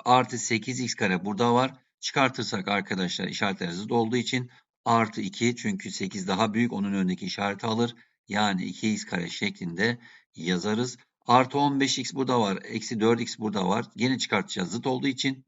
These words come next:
artı on bir x. Artı on da arkadaşlar sabit terimiz tek başına kaldı. Onu da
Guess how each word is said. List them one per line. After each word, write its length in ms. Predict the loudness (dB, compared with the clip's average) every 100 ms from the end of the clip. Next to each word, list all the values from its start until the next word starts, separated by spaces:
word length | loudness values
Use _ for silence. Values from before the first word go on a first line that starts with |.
| _
artı 380 | 0 2 0 -4
on 300 | 0 2 4
bir 100 | 4
x. 280 | 2 0 -12 _ _ _ _ _ _ _ _ 4
Artı 320 | 6 6 4
on 140 | 2 4
da 60 |
arkadaşlar 440 | 2 0 -2 -2 -2
sabit 440 | 2 2 2 0
terimiz 300 | 0 0 0
tek 240 | 0 0
başına 360 | -2 -6 -6 -6
kaldı. 540 | 2 4 4 0 -4 _ _ _
Onu 260 | -2 0 2
da 360 | 0 0 -4